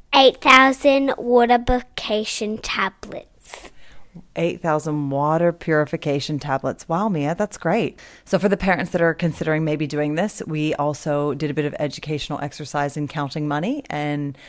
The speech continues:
Speaker 2: learning how to do that. So that was quite good as well. And so Mia got to experience helping other people who have less than what she does. How does it feel whenever you help other people, Mia?
Speaker 1: Very good. My heart's opening right now. <laughs>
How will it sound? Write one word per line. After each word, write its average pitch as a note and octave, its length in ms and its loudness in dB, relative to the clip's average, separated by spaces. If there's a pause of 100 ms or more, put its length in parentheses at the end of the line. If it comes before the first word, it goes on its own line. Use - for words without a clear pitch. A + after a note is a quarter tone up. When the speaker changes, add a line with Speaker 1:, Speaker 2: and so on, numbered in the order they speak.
(320)
Speaker 2:
learning D3+ 400 -2
how D3+ 140 -2
to C#3+ 100 -4
do D#3 140 -6
that. F#3 280 -2
So - 120 -8
that B3 160 0
was A3+ 120 -6
quite A#3+ 260 -2
good A#3+ 140 0
as B3 140 -2
well. C4+ 420 0 (540)
And G3 140 0
so A3 80 4
Mia A3 240 4
got G#3 220 0
to G3+ 120 -2
experience F3+ 840 -2 (100)
helping F#3 400 -2
other F3 160 2
people F#3+ 380 -4
who F3 160 -4
have E3 280 0
less E3+ 320 -2
than E3+ 180 -8
what F3 160 -8
she A3+ 220 -6
does. - 460 -6
How - 120 0
does C4+ 140 -2
it B3 80 -10
feel B3+ 220 2
whenever E3 240 0
you D3 80 -2
help D3 200 -2
other - 140 -2
people, - 240 -8
Mia? E3+ 320 0 (1080)
Speaker 1:
Very B3 600 -6
good. - 400 -16 (580)
My G3+ 100 -10
heart's - 460 -14 (100)
opening G#3 460 -20
right - 220 -20
now. - 760 -14
<laughs> - 120 -10